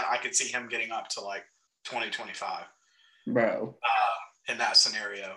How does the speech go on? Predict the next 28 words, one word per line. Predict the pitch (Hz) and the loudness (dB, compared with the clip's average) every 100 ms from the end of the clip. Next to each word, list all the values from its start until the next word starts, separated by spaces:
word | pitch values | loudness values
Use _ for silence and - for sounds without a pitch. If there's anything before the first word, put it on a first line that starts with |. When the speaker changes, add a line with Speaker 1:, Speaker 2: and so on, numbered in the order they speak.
| - | 6
Speaker 1:
So, | - 127 127 120 - | 8 8 4 0 -6
<clears throat> | _ - 156 127 - - | _ -2 -2 -6 -12 4
yeah, | 143 135 - | 8 8 8
I | 131 | 6
mean, | 139 135 | 6 6
I | 135 | 6
think, | 185 - - | 6 4 0
I | 139 | 0
think | 135 160 | 0 2
that's | 143 139 139 | 2 2 2
a | |
big | 123 127 | 0 0
one. | 139 135 135 - | -2 -6 -10 2
Um, | 127 127 120 | 6 6 6
hopefully | 175 - - 165 139 131 123 120 | 4 4 2 2 4 4 2 0
Tyreek | - 131 135 135 135 | 4 6 6 4 4
just | 123 - | -2 2
takes | 135 131 | 4 4
it | 123 | 2
up | 120 120 | 2 0
and | 117 | -4
is | 110 | -4
a, | 120 110 - 135 | -4 -6 -8 -2
is | 120 | -2
a | - | -2
game | 120 120 | -4 -6
time | - 123 104 | -2 -2 0
decision. | - - 110 107 107 110 | 2 2 2 -6 -12 -16